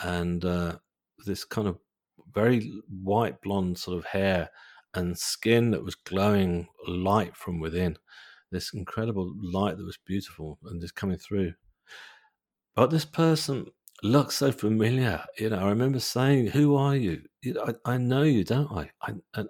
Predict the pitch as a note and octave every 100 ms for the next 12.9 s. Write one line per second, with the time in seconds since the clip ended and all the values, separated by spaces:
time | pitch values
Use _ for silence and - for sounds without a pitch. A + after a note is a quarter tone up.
0 | - G#2+ B2 C#3+ - C3 - - F#2+ G#2+
1 | A2 A#2 G#2+ - G2 F2+ - E2 - _
2 | _ _ _ _ _ _ _ - - A#2
3 | G#2+ - G#2+ A#2 C3+ A2+ G#2 A2 A#2+ G#2+
4 | G2 F#2+ F#2+ G#2 A2 E2+ G2+ G2+ E2 F2
5 | F2 E2 F2+ F2+ - - - - - _
6 | F#2+ F2+ - - G2 F#2+ F#2+ - - G2
7 | G#2 F#2+ D#2+ D#2+ E2+ E2 E2+ - - -
8 | _ _ F#2+ - - F2 G2 G2 - -
9 | F2 D#2+ F2+ E2+ D2 - _ _ _ _
10 | _ _ _ _ _ _ _ _ _ _
11 | _ - F#2 F#2+ F#2+ - G2+ F#2+ - _
12 | - G#2+ - D3 - - G#2+ F2